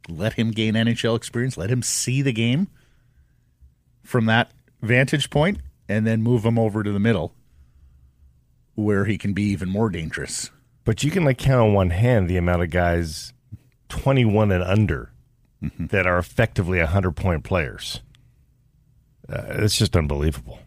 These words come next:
Speaker 1: At New York Times, from The Athletic, <laughs> earlier in the week, an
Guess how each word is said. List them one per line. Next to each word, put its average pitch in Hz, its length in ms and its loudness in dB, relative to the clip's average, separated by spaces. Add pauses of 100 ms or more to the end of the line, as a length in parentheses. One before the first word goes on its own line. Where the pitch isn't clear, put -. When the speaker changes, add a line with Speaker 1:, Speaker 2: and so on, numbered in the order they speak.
(1900)
Speaker 1:
At 113 80 0
New 117 100 4
York 117 200 4
Times, 110 340 2
from 131 240 0
The 123 120 4
Athletic, 113 560 0 (380)
<laughs> - 140 -10 (1300)
earlier 98 300 0
in 87 100 0
the 80 80 -2
week, 82 300 -2 (800)
an 208 140 0